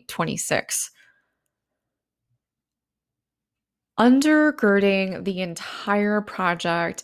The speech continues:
is a deep sense of urgency. Work warned the U S military's technical advantage could be lost within the next decade without an accelerated A I and emerging technologies adoption.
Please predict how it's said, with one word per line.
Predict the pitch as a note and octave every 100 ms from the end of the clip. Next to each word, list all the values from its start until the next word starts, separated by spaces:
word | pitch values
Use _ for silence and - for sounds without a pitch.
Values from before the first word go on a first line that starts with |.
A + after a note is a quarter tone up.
| _
is | F#3 F3
a | E3+
deep | E3 F#3+ F#3+ -
sense | F3+ F3 -
of | E3+
urgency. | D#3+ D#3+ D#3 D3+ - - - - - _ _ _ - - - - - _
Work | G#3 A3+ D4+ D4+ - -
warned | G#3 G3 F#3 E3 F#3
the | F3+ F3 F#3+
U | G3
S | G#3 G#3
military's | F#3+ F#3 - F3 E3+ F3 F3
technical | - - G3+ G#3 A3+
advantage | A3 G3+ F3 E3 F3 -
could | F#3+
be | F3+ F3
lost | E3+ F#3 F#3+ - - - - - - _ -
within | F#3+ F#3
the | F#3+
next | G3+ - -
decade | C4+ C4+ G#3 F3 D#3 E3 - _ _ _
without | G3+ G#3+ G3 -
an | F#3
accelerated | F3 - G3+ G3 F#3+ F#3+ F#3
A | F3+ F3+
I | F3+ F3+ F3+ F3+
and | F3+
emerging | F3+ F#3 G3 G#3 G#3+ G#3 G#3
technologies | G#3 G3+ F3 F3+ F3+ F#3 F3+ F#3
adoption. | F#3 F3+ F#3 - - G3 - G3+